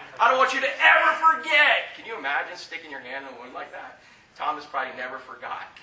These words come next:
<laughs> But Thomas wasn't there, but the eleven is how the disciples were referred to by now. <clears throat> And it says, "Later he appeared to them as they sat by the table.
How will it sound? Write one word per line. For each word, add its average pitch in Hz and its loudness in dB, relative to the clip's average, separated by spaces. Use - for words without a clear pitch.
<laughs> - -4
But 151 -8
Thomas 202 2
wasn't 139 -10
there, 139 -8
but 143 -12
the 143 -12
eleven 160 0
is 143 -12
how 147 0
the 127 -12
disciples 147 -8
were 127 -14
referred 160 -10
to - -18
by 101 -12
now. - -12
<clears throat> - 0
And 170 -8
it 165 -10
says, 175 -4
"Later 202 -4
he 202 -10
appeared 190 -8
to - -12
them 143 -10
as 143 -4
they 151 -8
sat 147 -4
by 135 -6
the 147 -14
table. - -14